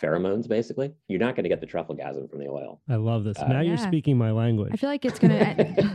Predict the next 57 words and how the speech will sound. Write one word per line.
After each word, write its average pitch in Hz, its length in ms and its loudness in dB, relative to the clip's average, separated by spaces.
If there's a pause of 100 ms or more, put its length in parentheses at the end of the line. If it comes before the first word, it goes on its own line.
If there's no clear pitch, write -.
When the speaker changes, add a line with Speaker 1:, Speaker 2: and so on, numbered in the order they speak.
Speaker 2:
<laughs> - 40 0
Well, 175 280 2
Speaker 3:
Truffle 277 280 2
Speaker 2:
no, 262 80 0
Speaker 3:
gasm's 254 280 2
gonna 226 140 4
be 220 100 4
in 202 80 4
the 175 60 2
dictionary 165 440 2
Speaker 2:
not 156 160 4
Speaker 3:
soon. 160 80 2
Speaker 2:
just 170 200 2
the 156 80 4
truffle 170 400 2
Speaker 1:
Yeah. 123 180 4
Speaker 2:
gasm 110 260 2
thing, 110 240 4
but, 120 300 2
you - 220 -2
know, 135 140 4
I've 120 140 0
told 147 240 2
Andrea 127 300 2
this 113 160 0
story 143 280 2
before. 110 380 0
The 110 160 -4
first - 460 -2
time 151 320 0 (100)
I 131 160 0
ever 127 460 -2 (120)
ordered 135 440 0
truffles, 110 640 -6
I 123 80 -4
did 117 160 -2
a 113 40 0
junior 123 340 0
year 131 240 2
abroad 117 500 0
in 120 220 -4
Switzerland. 113 800 -2
Uh, 113 200 2
my 107 160 2
birthday 117 380 0
is 120 140 0
in 135 140 4
December. 113 760 2
I 123 120 -2
was 110 180 -2
taken 131 320 0
out 131 160 2
to 135 100 -4
dinner 123 340 2
for - 160 -4
my 123 140 2
birthday, 110 580 0